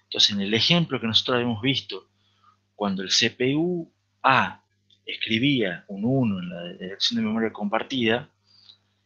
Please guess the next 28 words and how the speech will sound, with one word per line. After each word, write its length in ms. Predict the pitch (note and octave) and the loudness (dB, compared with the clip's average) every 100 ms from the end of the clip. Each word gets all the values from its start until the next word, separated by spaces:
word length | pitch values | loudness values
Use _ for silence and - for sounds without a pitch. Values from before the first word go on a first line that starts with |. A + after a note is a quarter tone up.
| _ - | _ -6
y 80 | |
le 160 | F#2+ F#2 | -4 -2
quedaba 420 | - A#2+ D3 B2+ | 2 4 4 4
un 120 | G#2 | 2
dato 500 | G#2 A#2 - F2+ - _ | 4 4 2 -10 -12 _
en 140 | F#2 | -4
cero 400 | E2+ B2+ C3+ A2 | 2 4 4 2
al 140 | F#2 - | -4 -8
procesador 560 | - - - G#2+ A2 | -6 -2 0 0 0
B, 400 | A2 G#2+ A2+ D#3 - | 4 4 4 -2 -14
¿se 140 | - | -20
acuerdan? 440 | - G2+ B2 E3 - _ _ - - _ - _ - | -8 -2 0 -2 -6 _ _ -20 -20 _ -20 _ -4
La 140 | A2 | 0
idea 180 | B2+ C#3+ | 4 4
es 60 | C#3 | 4
decir, 400 | A#2+ B2+ B2 - _ _ _ _ _ _ _ _ | 2 0 -2 -8 _ _ _ _ _ _ _ _
en 100 | A2+ | -4
realidad 260 | A#2 C3 A2 | 2 4 4
cuando 260 | A2 G#2 | 0 2
se 200 | - A2+ | 2 4
hace 280 | C#3+ - D3 | 4 4 4
la 120 | G#2+ | 2
escritura, 640 | G#2 - G#2+ C#3+ D#3+ G3+ G#3+ _ _ - | -2 -6 -4 -2 0 0 -4 _ _ -20
cuando 200 | - G#2 | -8 -8
el 60 | G2+ | -6
procesador 320 | A#2 C#3+ D3 | -4 -2 0
A 20 | C3 | 0
escribe, 720 | - - C#3 C#3+ D3 G3 | -2 0 2 4 2 0